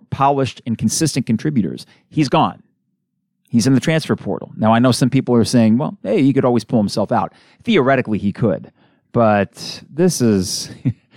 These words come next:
<laughs> this isn't like, you know, you break up with a high school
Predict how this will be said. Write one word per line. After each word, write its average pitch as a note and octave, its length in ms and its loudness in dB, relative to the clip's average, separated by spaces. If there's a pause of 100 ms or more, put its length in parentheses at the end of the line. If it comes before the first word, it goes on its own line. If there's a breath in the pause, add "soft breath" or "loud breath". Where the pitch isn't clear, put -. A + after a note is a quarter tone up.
(140)
<laughs> - 640 -20
this G#3+ 160 0
isn't F3+ 260 2
like, A#2+ 520 2
you D3 120 0
know, G2 200 -2
you C3 160 2
break C3 280 0
up B2 160 0
with A#2+ 120 -2
a - 20 0
high A2 180 0
school G#2 540 0